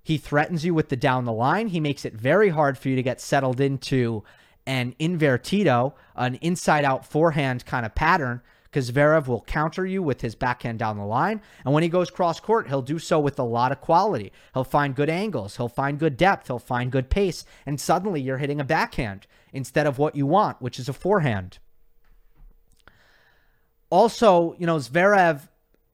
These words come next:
he's been making a very high percentage of first serves. It's a big first serve. Ruud's return, he gets it in play, but oftentimes he can struggle for depth.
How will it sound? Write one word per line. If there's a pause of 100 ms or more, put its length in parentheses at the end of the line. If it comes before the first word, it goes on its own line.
(220)
he's
been
making
a
very
high
percentage
of
first
serves. (1400)
It's
a
big
first
serve. (1080)
Ruud's
return, (640)
he
gets
it
in
play, (1160)
but (1200)
oftentimes
he
can
struggle
for
depth.